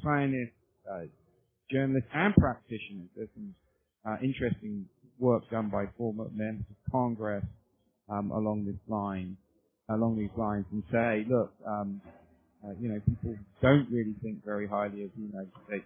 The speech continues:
Congress. Is this fair? I-, is this a legitimate position?" Um, it's, it's obviously a clear one. Uh, is it legitimate? And I was, the thing that really sort of provoked this book was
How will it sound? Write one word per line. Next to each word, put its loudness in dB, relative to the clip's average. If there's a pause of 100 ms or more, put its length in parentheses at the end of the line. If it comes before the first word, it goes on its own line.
(160)
Congress. -4 (480)
Is 6 (120)
this 2 (300)
fair? 8 (500)
I-, -16 (100)
is 0
this -4 (120)
a -2 (140)
legitimate 0 (500)
position?" 2 (680)
Um, -8
it's, -8 (140)
it's -12
obviously -2
a -10
clear 2
one. -6 (420)
Uh, -2 (100)
is -2
it -6
legitimate? -2 (420)
And 2
I 6
was, 4 (360)
the 4
thing 4
that 0
really 0
sort 0
of -4
provoked 6
this -2 (160)
book 2
was 0